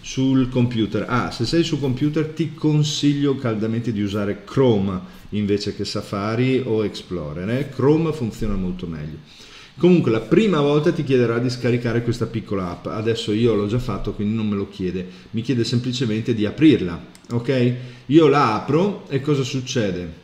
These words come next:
Comincia a connettersi e, mm, scegliete sempre questa Join with Computer Audio e siete, vedete, nella stanza.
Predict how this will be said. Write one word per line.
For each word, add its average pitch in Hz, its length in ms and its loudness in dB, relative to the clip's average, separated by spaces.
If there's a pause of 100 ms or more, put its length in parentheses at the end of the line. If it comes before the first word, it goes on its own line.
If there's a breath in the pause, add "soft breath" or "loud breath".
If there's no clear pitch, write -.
(140)
Comincia 139 520 2
a 90 40 -6
connettersi 120 1080 -2 (420 loud breath)
e, 185 440 2
mm, 123 600 2
scegliete 139 500 2
sempre 120 440 -2
questa 98 580 -4
Join 113 420 0
with 120 300 2
Computer 107 640 -4
Audio 95 720 -2 (340 loud breath)
e 185 200 -2
siete, 127 600 -2
vedete, 101 480 -6
nella 101 300 -6
stanza. 95 760 -12